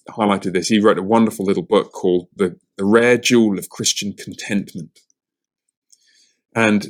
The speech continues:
it's striking that he called it a rare jewel. Uh, lack of contentment is the, the danger that Solomon in Ecclesiastes five is drawing attention to. Uh, think about what, he, again, what Paul says to Ti-, Timothy,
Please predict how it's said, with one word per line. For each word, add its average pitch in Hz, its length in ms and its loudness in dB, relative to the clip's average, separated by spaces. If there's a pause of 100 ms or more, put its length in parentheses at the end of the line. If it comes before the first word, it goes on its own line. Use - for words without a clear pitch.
(120)
it's - 180 0
striking 143 420 4
that 101 120 0
he 113 140 -4
called 120 260 0
it 110 100 -4
a 107 80 0
rare 104 300 4
jewel. 101 440 0 (840)
Uh, 95 220 0
lack 123 400 0
of 120 180 0
contentment - 800 -2 (140)
is 104 460 2
the, 95 680 -2 (280)
the 107 100 -2
danger 107 720 0 (320)
that 92 400 0 (100)
Solomon 98 440 0
in 92 80 -8
Ecclesiastes 98 600 -2
five 95 380 0
is 90 320 -2
drawing 95 240 4
attention 120 460 -2
to. - 320 -8 (1300)
Uh, 92 300 0 (100)
think 110 200 2
about 98 200 2
what, 104 220 0
he, 107 160 -6
again, 110 300 2
what 98 120 -4
Paul 104 160 4
says 101 180 -2
to - 260 -8
Ti-, - 80 -20
Timothy, 113 400 0